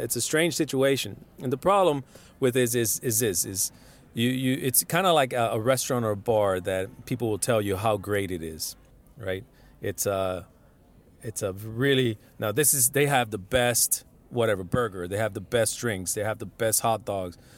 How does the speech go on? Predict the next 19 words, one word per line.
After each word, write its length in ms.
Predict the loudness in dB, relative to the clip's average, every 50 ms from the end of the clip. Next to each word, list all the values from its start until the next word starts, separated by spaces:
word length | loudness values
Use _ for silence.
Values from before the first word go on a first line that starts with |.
| -20 -8
they 80 | -4 -2
have 140 | -2 -2 -2
the 60 | -6
best 320 | -4 -2 -2 0 0 -2 -4
food. 320 | -4 -4 -4 -4 -6 -8 -12 -18 -20 -20 -20 -20 -20 -20 -20 -20 -20 -20 -20 -20 -20 -20 -20 -20 -20 -20 -20 -20 -20 -20 -20 -20 -6 -2
And 100 | 0 2
then 140 | 2 2
you 80 | 2 0
go 240 | 2 4 4 4 4
to 160 | 4 0 -2
this 160 | 0 0 -2
place 460 | -2 -2 -2 -2 -2 -2 -6 -10 -12 -14 -18 -20 -20 -20 -20 -20 -20 -10
and, 440 | -4 -2 0 2 2 2 0 0 0 0 2
um, 720 | 2 4 4 4 4 4 4 4 2 2 0 -4 -6 -8 -10 -14 -20 -20 -20 -20 _ -20 -20 -20 -20 -20 -20 -20 -10
and 140 | -4 -2 0
it's 120 | 0 2
not 160 | 2 2 2 4
that 180 | 2 2 2
great. 260 | 4 4 4 2 2